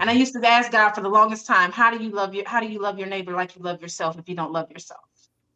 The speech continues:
Speaker 1: If you don't love yourself, you don't like yourself, you don't even know how to deal with yourself based off of things that you, you were raised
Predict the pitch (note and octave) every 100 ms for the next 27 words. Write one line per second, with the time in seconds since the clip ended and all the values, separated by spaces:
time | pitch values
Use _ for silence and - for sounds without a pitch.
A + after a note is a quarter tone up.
0 | _ _ _ _ _ B3 B3+ G#3+ G3+ G#3+
1 | G#3+ G#3+ G#3+ G#3 G3 G3 F3+ F#3 F3+ F#3+
2 | F3+ F3+ F3 A#3+ B3 G3+ F#3+ F#3 F3+ D#3
3 | _ F3+ F#3 F3 D#3+ D3 - C3+ D3+ G3+
4 | A#3+ - F3+ F#3 F3+ - G3+ G3 F#3+ E3+
5 | E3+ F#3+ F3 F3+ G#3+ F#3 E3+ E3+ F#3+ F#3+
6 | G3+ F#3+